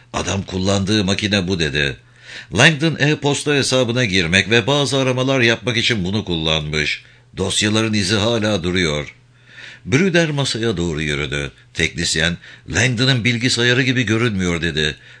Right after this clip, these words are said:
"Baş harfleri S B olan birine kayıtlı. Birazdan tam ismini bulurum." Brüder beklerken gözü masadaki kağıt yığınına takıldı.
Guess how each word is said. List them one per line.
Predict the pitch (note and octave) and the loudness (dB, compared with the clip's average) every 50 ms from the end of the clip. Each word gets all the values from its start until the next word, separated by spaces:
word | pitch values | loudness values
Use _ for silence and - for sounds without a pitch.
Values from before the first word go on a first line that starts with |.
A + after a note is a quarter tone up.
| - | -4
"Baş | - A#2+ C#3+ D3 - C3+ | 2 4 4 6 6 4
harfleri | C3 C3 B2+ - A#2+ B2 B2 B2+ | 4 2 0 0 0 0 0 0
S | - - A#2+ B2 B2 A2+ F#2 | 0 2 2 2 2 4 4
B | B2+ B2+ B2 | 4 4 4
olan | A#2 A2+ A2 A#2 A#2+ A#2 G#2+ F#2+ | 4 2 2 2 0 0 0 0
birine | A2 G#2+ G#2+ F#2+ G2 A2 | 0 0 0 0 0 0
kayıtlı. | G#2 - F2 E2+ E2 E2 - - D#2 E2 D#2+ D#2 D2 - - - _ - | 0 0 0 0 0 0 -2 -2 -2 0 0 0 -2 -6 -12 -20 _ 0
Birazdan | G#2+ C3+ C#3 C3+ C3 A2+ A2+ C3+ C3 A#2 | 2 4 4 4 2 2 2 0 0 0
tam | - B2 B2 B2 | 0 -2 0 0
ismini | A#2 G#2 - - A2 A2 A2 G2 | 0 0 0 0 0 0 0 0
bulurum." | F2+ F#2+ F#2 F2+ F2 D#2+ D2 C#2 C2 B1+ - _ _ _ _ _ _ - - - - - - - - - | 0 0 0 0 0 -2 -2 -4 -6 -10 -14 _ _ _ _ _ _ -20 -20 -18 -16 -16 -16 -14 -4 0
Brüder | G2+ C3 F#3+ A3 F#3 G3 F#3 F3+ E3+ D3 | 2 4 4 4 4 4 4 4 4 4
beklerken | E3+ D#3+ - D3 E3+ F3 D#3+ - - D#3+ D#3 D3+ | 2 2 2 2 2 2 2 2 0 -2 0 0
gözü | C3 C#3+ C#3 - D3+ | 0 0 0 0 -2
masadaki | C3+ C3 C3 - - B2 B2 C3 - C3+ C3 | -2 -2 -2 -2 -2 -2 -2 -2 0 -2 -2
kağıt | - - A#2+ A2+ B2 B2 - - | -2 0 0 0 0 -2 -2 -2
yığınına | G#2+ A2+ A2+ G2+ E2 F#2+ F2 F#2 F#2 | -2 -2 -2 -2 -2 -2 -2 -2 -2
takıldı. | - F2+ E2 - E2 D#2+ D#2 D2 D2+ D2+ D2+ D2+ | 0 -2 -4 -2 -2 -4 -2 -2 -2 -2 -2 -4